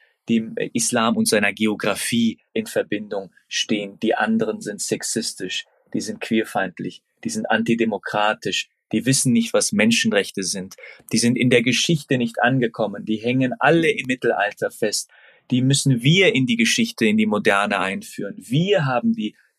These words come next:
Zivilisationsbürde, wir haben die Verantwortung, diese Menschen zu entwickeln. Also es kommt zu einer neuen Form auch des, dieses kolonialen Zivilisierungsmission, woanders, die übertragen wird innerhalb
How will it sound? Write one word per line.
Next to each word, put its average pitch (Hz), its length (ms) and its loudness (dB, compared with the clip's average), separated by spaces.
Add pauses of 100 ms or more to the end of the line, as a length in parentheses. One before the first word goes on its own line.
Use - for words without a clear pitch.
(120)
Zivilisationsbürde, 117 1900 0
wir 160 520 2
haben 120 280 -2
die 113 100 -6
Verantwortung, 113 1040 0 (220)
diese 117 180 2
Menschen 117 380 2
zu - 120 0
entwickeln. 104 480 -2
Also 104 180 -2
es - 160 -4
kommt 123 240 2
zu - 100 0
einer 113 320 0 (220)
neuen 123 340 4
Form 127 400 2
auch 117 140 0
des, - 300 -4
dieses 113 400 -2
kolonialen 117 600 0
Zivilisierungsmission, 113 1300 -2 (340)
woanders, 117 680 2 (220)
die 120 80 2
übertragen 117 640 0
wird 117 160 -6 (120)
innerhalb 117 520 2